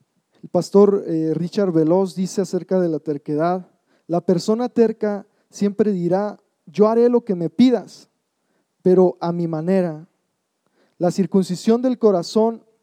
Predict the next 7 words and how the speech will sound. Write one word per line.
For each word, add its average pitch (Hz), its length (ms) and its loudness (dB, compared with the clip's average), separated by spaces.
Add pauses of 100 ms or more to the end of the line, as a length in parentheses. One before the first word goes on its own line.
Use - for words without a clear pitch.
(680)
es - 120 -20
para 190 220 2
quitar 196 580 -6
la 170 120 -6
terquedad 156 640 -4
que 156 120 -10
tenemos, 151 640 -14